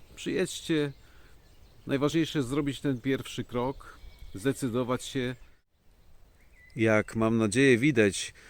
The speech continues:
Zontes gotowy na spotkanie w Grabinie. Tak samo myślę i mam nadzieję, że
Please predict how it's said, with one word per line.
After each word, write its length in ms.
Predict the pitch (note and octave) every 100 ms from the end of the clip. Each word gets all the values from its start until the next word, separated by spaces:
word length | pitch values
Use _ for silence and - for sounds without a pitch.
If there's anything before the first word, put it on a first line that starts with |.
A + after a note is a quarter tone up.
| - -
Zontes 460 | F#2+ B2+ B2 G#2
gotowy 540 | G2 A#2 - A#2+ A2+ A2
na 120 | A2
spotkanie 540 | - A2+ - A#2 A#2+
w 40 | G2+
Grabinie. 540 | A2 G#2+ A2+ A2+ A2+
Tak 140 | A2+ -
samo 280 | B2 A#2
myślę 380 | A#2 A#2 A#2+ A#2 - - - - -
i 100 | G#2+
mam 200 | G#2 A2+
nadzieję, 440 | A#2 F#2 B2 A#2+ G#2+
że 320 | G#2+ A2+